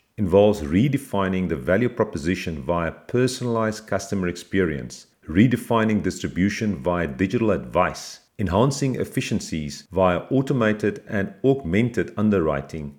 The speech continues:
and reducing claims processing time and costs via a robo-claims adjuster. To create improved personalized experiences, natural language processing is applied to do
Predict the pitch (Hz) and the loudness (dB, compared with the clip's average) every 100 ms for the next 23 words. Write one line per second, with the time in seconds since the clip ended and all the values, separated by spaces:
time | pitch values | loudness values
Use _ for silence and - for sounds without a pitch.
0 | _ - 113 92 90 69 95 135 - 123 | _ 0 2 2 0 2 2 2 -2 -4
1 | - - 131 127 - - 117 117 110 92 | -4 -2 0 0 -2 0 0 0 -4 -6
2 | - 95 82 76 76 - 92 - - 95 | -4 -4 -2 -4 -8 -6 -6 -4 -4 -4
3 | - - - - - 87 80 78 80 101 | -4 -14 -16 -8 0 0 2 0 4 4
4 | 110 110 - 101 82 73 82 - 82 - | 4 0 0 -2 -2 -4 -6 -4 -4 -6
5 | - - _ _ _ _ _ - 113 107 | -14 -14 _ _ _ _ _ 0 0 6
6 | 110 139 - 98 - 135 160 - - 135 | 6 6 2 -2 2 4 4 2 2 2
7 | 139 143 113 101 95 95 - - 101 92 | 2 0 0 2 0 -2 -8 0 2 2
8 | 87 78 - - - _ 85 113 123 - | 0 -6 -12 -16 -20 _ 0 0 0 0
9 | 135 117 95 104 95 - - 107 - 90 | 2 4 4 2 -2 -4 0 0 2 -4
10 | - 85 76 87 - 107 95 78 - 73 | -4 -6 -6 -10 -6 -2 -2 -4 -6 -2
11 | 85 | -2